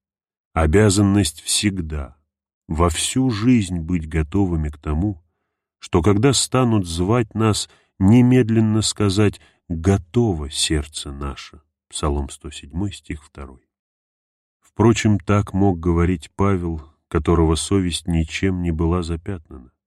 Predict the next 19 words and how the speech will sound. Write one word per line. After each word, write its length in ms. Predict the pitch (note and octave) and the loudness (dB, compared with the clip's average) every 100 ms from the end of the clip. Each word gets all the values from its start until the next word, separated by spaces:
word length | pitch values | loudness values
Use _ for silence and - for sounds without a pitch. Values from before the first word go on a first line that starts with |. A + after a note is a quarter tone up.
| _ _ _ _ _ | _ _ _ _ _
Что 220 | _ - D2+ | _ 0 0
же 120 | D2+ | 0
касается 580 | E2 - F2 E2 - D#2 | -4 -2 -2 -2 -4 -2
до 140 | D#2+ | 0
меня, 420 | D#2+ E2 G2 A2 | 2 2 0 -4
то 140 | - F2 | -4 0
я 240 | E2+ A2 | 2 2
не 180 | G#2 A2+ | 2 2
могу 380 | G#2+ G#2 F#2+ G2 | 0 -4 -8 -12
сказать 420 | - D2+ D#2 D2+ - | -14 -8 -8 -8 -10
так, 320 | D2 C#2+ _ _ _ _ _ _ _ - | -14 -14 _ _ _ _ _ _ _ -2
потому 320 | E2 A2 A#2 | 4 4 4
что 180 | - A2+ | 2 4
мне 220 | A2+ A#2+ | 6 6
много 440 | A#2 A#2+ C3+ A2+ | 6 4 4 2
нужно 380 | A2+ A2+ G2 F#2 | 2 2 2 0
времени 500 | F2 G2 F#2+ F2 E2 | 2 2 2 0 -4
для 220 | D2+ D#2 | -4 -6
покаяния. 840 | D2+ D#2 - D2+ C#2 B1+ B1 A#1+ | -6 -10 -8 -8 -8 -14 -20 -20